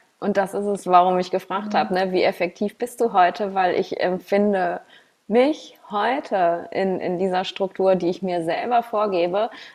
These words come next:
Speaker 1: als so viel produktiver und
Speaker 2: Ja.
Speaker 1: effektiver, als ich damals in meinem, ja, acht Stunden Arbeitstag, der ja nie ein acht Stunden Arbeitstag war, aber, äh,
Speaker 2: <laughs>
Speaker 1: als ich mich in diesem Arbeitstag, äh, gesehen habe, ne? Ich bin ja, ich, ich, ich war nicht so produktiv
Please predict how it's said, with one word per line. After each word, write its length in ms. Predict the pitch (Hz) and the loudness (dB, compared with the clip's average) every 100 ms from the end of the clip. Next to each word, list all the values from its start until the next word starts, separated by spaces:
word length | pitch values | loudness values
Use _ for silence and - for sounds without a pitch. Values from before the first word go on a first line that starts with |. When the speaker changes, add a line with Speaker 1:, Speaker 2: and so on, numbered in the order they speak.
| - | -2
Speaker 1:
als 300 | 165 170 - | -2 -2 -2
so 340 | 190 226 262 | 0 2 -2
viel 420 | - 226 247 233 | -4 -2 2 2
produktiver 960 | 220 - 247 254 254 - 175 175 170 151 | 2 2 4 4 -2 -8 -8 -4 -4 -4
und 160 | 165 214 | -4 0
Speaker 2:
Ja. 80 | |
Speaker 1:
effektiver, 1000 | - 220 247 226 - 202 185 180 180 220 262 - - | 0 2 2 2 -4 -6 -4 -2 -2 -2 -6 -12 -14
als 340 | - 196 196 - | 2 4 2 2
ich 260 | 202 190 - | 0 0 0
damals 580 | 190 214 226 214 214 - | 2 4 4 2 2 0
in 240 | 202 202 | 0 2
meinem, 440 | 190 185 202 196 - | 2 2 2 0 0
ja, 380 | 170 165 151 - | 2 2 0 -6
acht 200 | 175 - | -8 -6
Stunden 240 | 165 165 | -4 0
Arbeitstag, 520 | 165 170 165 - 170 170 | 2 2 2 -2 -2 2
der 100 | 156 | 2
ja 160 | 156 | 2
nie 120 | 156 | 0
ein 80 | 160 | -2
acht 140 | 131 - | -2 -6
Stunden 240 | - 214 | 0 0
Arbeitstag 600 | 180 185 147 - 233 151 | 2 0 0 4 4 6
war, 360 | 151 185 151 180 175 | 10 10 10 10 10
aber, 340 | 170 170 151 | 12 12 12
äh, 180 | 175 170 247 233 - | 12 10 8 0 2
Speaker 2:
<laughs> 80 | |
Speaker 1:
als 160 | 185 180 | 4 4
ich 120 | 175 | 4
mich 160 | 196 185 | 4 4
in 100 | 190 | 4
diesem 200 | 190 185 | 2 2
Arbeitstag, 680 | - 185 196 - 180 175 - | 2 4 2 -2 -4 -4 0
äh, 100 | - | -2
gesehen 600 | 180 190 180 247 370 196 156 | 2 2 2 2 0 -2 -8
habe, 200 | 151 156 | -6 -4
ne? 180 | 175 202 | -4 -4
Ich 80 | |
bin 180 | - 190 | -4 -2
ja, 140 | 175 - | -2 -2
ich, 400 | 175 180 170 - | -2 -4 -4 -8
ich, 140 | - | -8
ich 220 | - 175 | -10 -4
war 180 | 196 269 370 | -2 0 2
nicht 220 | 320 302 - | 2 0 -4
so 120 | 214 | -4
produktiv 640 | - 185 170 - - 160 | -2 -4 -4 -8 -10 -10